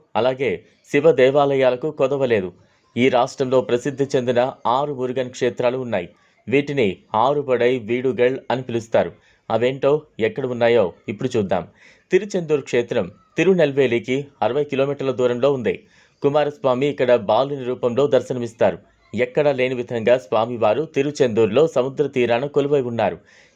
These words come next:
ఈ టెంపుల్లో మురుగన్తో పాటు అతని భార్యలైన వల్లి మరియు దేవసేనలు కూడా కొలువు తీరి ఉంటారు. ఈ క్షేత్రంలో సుబ్రహ్మణ్య స్వామి ఇంద్రుని కుమార్తె దేవయానితో వివాహం జరిగింది.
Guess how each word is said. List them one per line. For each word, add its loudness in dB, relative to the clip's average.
ఈ 4
టెంపుల్లో 2
మురుగన్తో 2
పాటు 0
అతని -2
భార్యలైన 0
వల్లి 2
మరియు 2
దేవసేనలు 0
కూడా 0
కొలువు -2
తీరి 0
ఉంటారు. -2
ఈ 2
క్షేత్రంలో 0
సుబ్రహ్మణ్య -2
స్వామి -4
ఇంద్రుని 0
కుమార్తె 0
దేవయానితో 0
వివాహం -2
జరిగింది. -6